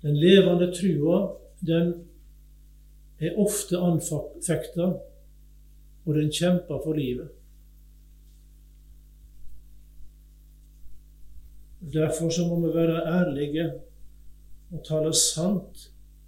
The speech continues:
om hva det er å være en kristen. Hvem det er Jesus kjenner.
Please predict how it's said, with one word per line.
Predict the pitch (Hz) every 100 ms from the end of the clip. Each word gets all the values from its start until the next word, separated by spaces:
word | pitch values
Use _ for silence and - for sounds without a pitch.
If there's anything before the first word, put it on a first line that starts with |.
| - - - - - - -
om | 151 147
hva | 156
det | 165
er | 170
å | 175
være | 180 170
en | 180
kristen. | 208 - - 202 - - - - - - - - - - - - - - - - - - - - - - - - - - - - - - - - - - - - - - - -
Hvem | - 170 175
det | 185 175
er | 170 175
Jesus | 170 165 185 180 -
kjenner. | 180 180 170 190